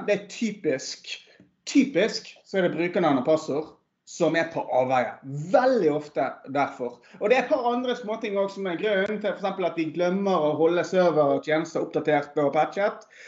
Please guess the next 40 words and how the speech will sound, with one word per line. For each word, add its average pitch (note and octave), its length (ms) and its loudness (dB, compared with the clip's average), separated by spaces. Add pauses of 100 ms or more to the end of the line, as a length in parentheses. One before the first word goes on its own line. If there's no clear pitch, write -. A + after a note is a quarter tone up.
(340)
Men A#3+ 180 6
bare C#4+ 220 6
se C4 80 -6
for A#3+ 240 2
deg F#3+ 160 0
at F3 80 -8
du G#3 160 0
har G#3 140 0
et F#3+ 100 -4
brukernavn G3 320 -2
og G3 80 0
passord F#3+ 400 -2 (340)
som A3+ 120 -4
du B3+ 120 0
bruker A3 300 2 (100)
til G3+ 80 0
å E3 80 0
registrere F3 460 2
deg D3+ 160 0
på D#3+ 80 0 (400)
tufte D4+ 340 0
idrettslag G3 480 0
dot C#3 160 -2
N C3+ 200 2
O. - 20 -4 (420)
At C#4+ 140 -4
du F4 80 -4
går F4 80 -4
inn F4 100 -2
på D4+ 80 -2
Tufte, D#4 320 -2
du A3+ 300 -4
elsker A3 260 -2
fotball, A3+ 440 4
og G#3+ 80 4
du - 40 2
går A3+ 140 4
inn A3 80 0
der G#3+ 260 4
og G3+ 140 0